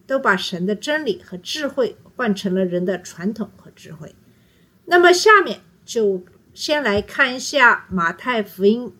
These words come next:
二十三章十三到三十六节的这段经文。你们这假冒为善的文士和法利赛人有祸了，因为你们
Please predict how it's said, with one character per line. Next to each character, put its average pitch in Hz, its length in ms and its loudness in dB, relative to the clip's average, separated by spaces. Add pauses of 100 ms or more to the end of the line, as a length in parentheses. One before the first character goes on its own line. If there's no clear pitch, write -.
(100)
二 220 160 2
十 196 100 -2
三 262 320 -2
章 277 300 2
十 - 180 -8
三 214 440 -2
到 185 180 0
三 269 320 -4
十 285 60 -10
六 285 260 -4
节 170 260 -8
的 175 300 -10
这 185 140 -6
段 170 200 -10
经 226 240 -4
文。 180 220 0 (380)
你 233 80 -2
们 349 180 8 (160)
这 370 320 8
假 233 260 2
冒 254 260 2
为 202 220 4
善 320 240 2
的 202 220 -4
文 185 260 0
士 - 380 -6
和 196 300 -4
法 156 260 -8
利 202 160 0
赛 262 260 2
人 190 300 2
有 185 180 0
祸 277 360 2
了， - 180 -2 (380)
因 285 180 -2
为 254 140 0
你 202 160 2
们 180 260 -4